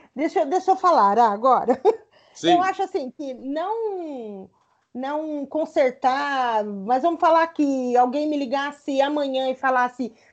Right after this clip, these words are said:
Speaker 1: "Dá uma força aqui agora, com que eu-", e, né, seria
Speaker 2: É.
Speaker 1: simplesmente, de repente, entrar nessa loja, olhar pra ela, ver,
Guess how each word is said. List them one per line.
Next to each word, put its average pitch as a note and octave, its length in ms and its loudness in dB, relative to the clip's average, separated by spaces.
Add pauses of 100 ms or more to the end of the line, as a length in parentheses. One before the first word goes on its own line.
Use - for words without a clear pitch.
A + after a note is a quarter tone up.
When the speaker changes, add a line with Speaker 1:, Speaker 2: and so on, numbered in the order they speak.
(140)
Speaker 1:
"Dá D#4+ 320 4
uma F#4 200 0
força D4+ 480 0
aqui C#4 260 -6
agora, A3+ 760 0 (260)
com C4+ 140 -8
que - 120 -4
eu-", D#4 140 0 (1040)
e, A3+ 960 -8 (160)
né, D4 280 -4 (300)
seria D#4+ 500 2
Speaker 2:
É. C#4 40 -4
Speaker 1:
simplesmente, E4 640 0
de C4+ 80 0
repente, C4 460 0
entrar B3+ 380 -2
nessa F4+ 300 -2
loja, A#3 640 2 (460)
olhar C#4+ 540 4
pra C#4 240 0
ela, G#3+ 460 0
ver, C4 520 -2